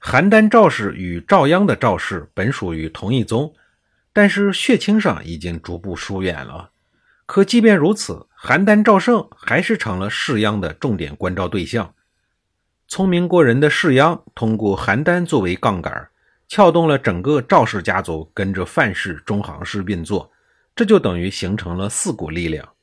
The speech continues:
年轻的赵鞅明显缺乏政治眼光，在利益面前取舍的犹豫不决，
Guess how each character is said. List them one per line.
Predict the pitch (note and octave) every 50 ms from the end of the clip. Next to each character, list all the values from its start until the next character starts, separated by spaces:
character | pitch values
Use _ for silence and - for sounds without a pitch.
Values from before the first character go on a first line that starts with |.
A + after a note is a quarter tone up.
| _ _ _ _ _ _ _ _ _ _ _ _ _ _ _ _
年 | - D3+ F#3 G#3+
轻 | G#3 A3 A3+ A3
的 | A3
赵 | G#3+ - A3 F#3+
鞅 | F#3 G3+ A3 A3+ A#3 G#3+ D3+
明 | A2+ G#2 G2 G#2 C3
显 | - - F#2 E2 E2
缺 | - - G#2
乏 | - F2 D#2 E2
政 | - - G2 F#2
治 | - F2+ F2
眼 | E2+ D#2 C2+ C#2
光， | D2+ D#2+ D2+ D#2 D2+ - _ _ _ _ _ _ _ _ _ _
在 | - - D3 C#3+ D3 D3
利 | D3 G3 A3 G#3 F#3+ D#3+
益 |
面 | C#3+ D3+ D3 C3+ A2+
前 | - - F2+ F2+ - - _
取 | - - - - C#3+ G3
舍 | G3+ - - G2+
的 | F2+ F#2
犹 | E2+ E2+ F#2 B2+ F3
豫 | F#3+ F3+
不 | C#3 - D#3 B2
决， | G2+ - E2 E2 G#2+ D3 -